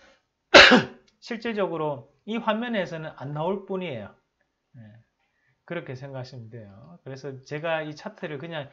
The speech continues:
대충 설명하는 게 아니고, 어, 이 자세하게 설명을 해버리면 거기에 대해서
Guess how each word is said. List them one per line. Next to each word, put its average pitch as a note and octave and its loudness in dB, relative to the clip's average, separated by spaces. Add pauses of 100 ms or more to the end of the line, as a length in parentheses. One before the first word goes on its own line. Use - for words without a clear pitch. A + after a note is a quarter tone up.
(100)
대충 D3 -8
설명하는 E3+ -8
게 C#3+ -10
아니고, A#2+ -12 (480)
어, G#2+ -16
이 D#3+ -14
자세하게 G#3+ -2
설명을 E3+ -8
해버리면 C#3 -10
거기에 D#3+ -6
대해서 B2+ -8